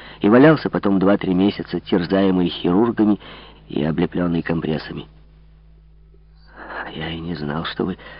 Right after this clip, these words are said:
обладатель столь замечательной шпаги», сказал, едва улыбнувшись, Фуке. Впрочем, и для такой улыбки ему потребовалось сделать над собой усилие. «Моя шпага», продолжал Д'Артаньян, в сущности говоря, «такая же часть моего тела,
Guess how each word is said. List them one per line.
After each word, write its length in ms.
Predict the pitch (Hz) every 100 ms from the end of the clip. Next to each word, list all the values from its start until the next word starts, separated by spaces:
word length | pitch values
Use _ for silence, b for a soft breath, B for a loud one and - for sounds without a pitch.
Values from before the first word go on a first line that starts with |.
| B B
обладатель 560 | 90 92 87 85 85
столь 240 | - 85 80
замечательной 600 | 85 85 - 73 85 82
шпаги», 380 | - 73 73 78 B B B
сказал, 400 | - 85 92 87 B B
едва 320 | 90 92 95
улыбнувшись, 640 | 92 90 87 101 - -
Фуке. 380 | - 82 80 82 B B B B
Впрочем, 440 | - 110 113 113 110
и 100 | 131
для 180 | 95 113
такой 300 | 101 - 139
улыбки 420 | 139 131 - 113 B B B
ему 220 | 98 107
потребовалось 720 | 101 - 92 104 104 101 87
сделать 540 | 76 78 87 98 92
над 180 | 85 80
собой 280 | - 78 80
усилие. 440 | 73 - 73 76 - b b b b b - -
«Моя 320 | 53 73 107 156
шпага», 400 | - 170 175 170
продолжал 520 | 156 151 143 139 131
Д'Артаньян, 580 | 127 120 120 113 120 107
в 60 |
сущности 460 | - 117 110 - 107
говоря, 280 | 104 110 110 B B B -
«такая 320 | 92 123 131
же 140 | 113
часть 420 | - 101 107 -
моего 280 | - 85 80
тела, 300 | - 95 101